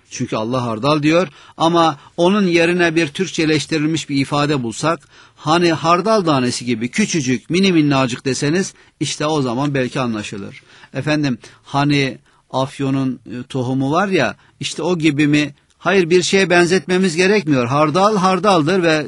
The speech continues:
yeryüzünde insanlar bildirse bilecekler, bilmezse çok küçük olduğunu bilsinler. İşte o kadar zannediyorum.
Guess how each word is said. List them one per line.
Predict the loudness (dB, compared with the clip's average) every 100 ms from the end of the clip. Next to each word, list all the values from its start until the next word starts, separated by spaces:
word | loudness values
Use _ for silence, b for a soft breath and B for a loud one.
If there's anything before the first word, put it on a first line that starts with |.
| -4
yeryüzünde | -2 2 0 2 2 2
insanlar | 2 2 2 2 0 0
bildirse | 0 0 0 -2 0
bilecekler, | 0 2 0 0 0 2
bilmezse | 0 2 0 0 -2
çok | 0 -2 -4
küçük | -6 0
olduğunu | 0 2 0 2
bilsinler. | 0 0 0 0 -2 -6 -12
İşte | -8 -4
o | -2
kadar | -2 -2 -2
zannediyorum. | -2 0 0 2 0 0